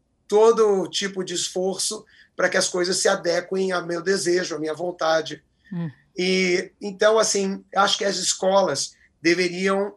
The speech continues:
Speaker 1: oferecer às crianças um conhecimento pra entender o que é um desejo, o que é uma emoção, o que é um pensamento, né? É, é, se elas tiverem acesso a esse,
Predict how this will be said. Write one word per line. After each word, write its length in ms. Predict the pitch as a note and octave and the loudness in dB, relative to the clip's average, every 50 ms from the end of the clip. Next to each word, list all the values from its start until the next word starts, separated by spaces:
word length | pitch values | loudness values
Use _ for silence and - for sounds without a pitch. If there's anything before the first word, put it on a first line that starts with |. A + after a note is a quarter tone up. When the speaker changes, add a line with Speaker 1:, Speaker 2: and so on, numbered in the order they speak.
| _ _ _ - | _ _ _ -2
Speaker 1:
oferecer 920 | G3 G3 G3 - - G3 F#3+ F#3+ F3 - - - - G3 G3 G#3 G#3 - | -2 -2 -2 -2 -2 -2 0 0 0 0 0 0 0 0 2 2 2 0
às 180 | E3 D3+ - - | 0 -2 -2 -2
crianças 840 | - D3+ D3 D3+ D#3+ E3 E3+ E3+ - - F3 F3 E3 - - - _ _ _ _ _ _ _ - | -2 -4 -4 -2 -2 -2 -2 -2 -2 -2 -2 -2 -2 -4 -4 -6 _ _ _ _ _ _ _ -8
um 140 | F#3 G3 | -8 -6
conhecimento 1080 | F#3+ G#3 G3+ G3 G3 F#3 F3+ - - F3+ F3 F3 F3 E3+ D#3+ D#3 - - D#3 D3+ D3+ - _ _ _ _ _ _ _ - | -2 0 0 2 2 0 0 -2 -2 -4 -2 -2 -2 -2 -4 -6 -8 -10 -10 -10 -10 -14 _ _ _ _ _ _ _ 0
pra 140 | G3 G#3 A3 | 2 2 2
entender 500 | A#3 A3+ - G#3+ G#3 G3 F3 F#3 F#3 F#3 | 2 0 -2 -2 -2 0 0 0 -2 -2
o 100 | F#3 F3 | -2 -2
que 120 | - G#3+ | -2 -2
é 40 | G#3+ | -2
um 120 | A3 G#3+ G3 | -2 -2 -2
desejo, 880 | F3 G3 F#3 C#3+ C#3 D#3+ E3+ E3 E3 E3 D3+ C#3+ D#3+ E3 E3 E3+ - _ - | 0 0 0 0 0 -2 0 0 0 0 -2 -4 -6 -8 -10 -10 -12 _ -12
o 120 | F3+ F3 | -12 -12
que 220 | F3 - F#3+ G3+ G3+ | -10 -8 -4 -2 2
é 180 | G3 F#3+ F#3+ F#3 F#3 F#3 F#3 - | 2 2 2 2 2 0 0 -2
uma 220 | F3+ F3 E3+ E3+ E3+ | -6 -4 -4 -4 -4
emoção, 720 | E3 E3 E3 D#3 D3+ - - - E3+ D#3+ D#3+ D#3 D#3+ D#3+ - _ _ _ _ _ _ _ _ - | -4 -4 -4 -4 -2 -2 -2 -2 -2 -2 -2 -4 -6 -10 -14 _ _ _ _ _ _ _ _ -4
o 120 | G3 F#3+ | -4 -4
que 220 | G3 - G3 G3 F#3+ | -4 -4 -2 0 0
é 140 | F#3+ F#3+ F#3+ F#3+ F#3+ - G3 | 2 2 2 0 0 -2 -6
um 100 | F3+ F3 | -6 -2
pensamento, 1120 | - F#3 F3 E3 D#3+ - - F3+ D#3+ D#3+ E3+ E3+ E3+ E3 E3 E3 - - E3 D#3+ D#3 D#3+ _ _ _ _ _ _ _ - | -2 -2 0 0 0 0 0 0 -2 -2 -2 -2 -2 -2 -4 -6 -6 -8 -8 -8 -8 -10 _ _ _ _ _ _ _ -2
né? 320 | D#3+ D#3+ E3+ F3 F3 F3+ - - | 0 2 4 4 4 2 4 4
É, 680 | F3+ F3+ F3+ F3+ F3 F3 F3+ - F3 E3+ E3 D#3+ D#3+ | 4 6 6 6 6 4 4 2 2 2 2 2 2
é, 40 | D#3 | 0
se 200 | D#3 - - - | -2 -2 2 2
elas 220 | G#3 G#3+ G#3+ G#3 | 4 4 4 2
tiverem 480 | - G3 F3+ G3 F#3+ F#3 F3+ F3+ F3+ - - | 0 -2 0 2 2 2 2 0 -4 -8 -6
acesso 800 | D#3+ D#3 D3+ - - - G#3 G#3 G#3 G3+ - - - E3 D#3 - - | -4 -2 0 0 2 2 4 4 4 2 2 -2 -2 -4 -4 -4 -2
a 140 | D#3+ D#3 D#3 | -2 -2 -2
esse, 680 | E3 E3+ E3 E3 - - E3+ D#3+ D3+ D3+ D3 C#3 | -2 -2 -2 -2 -2 -2 -2 -4 -4 -4 -4 -4